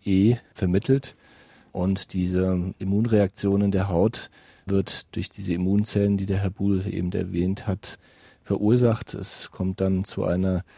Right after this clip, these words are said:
teilweisen Zerstörung auch der epithelialen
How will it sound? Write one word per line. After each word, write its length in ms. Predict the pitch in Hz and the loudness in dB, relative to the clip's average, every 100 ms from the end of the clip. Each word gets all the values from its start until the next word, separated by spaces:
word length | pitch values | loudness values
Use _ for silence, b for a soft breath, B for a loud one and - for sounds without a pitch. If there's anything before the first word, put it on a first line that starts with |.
| b b b | b b b
teilweisen 500 | - 92 98 92 95 | -2 0 2 0 -2
Zerstörung 680 | - 95 - 92 110 113 - | -2 -2 0 0 0 -2 -2
auch 240 | - - | -4 -4
der 400 | - 92 92 90 | -2 -2 -2 -4
epithelialen 960 | - 95 98 - 92 90 87 92 98 98 | -6 -6 -4 -2 0 0 0 0 0 -2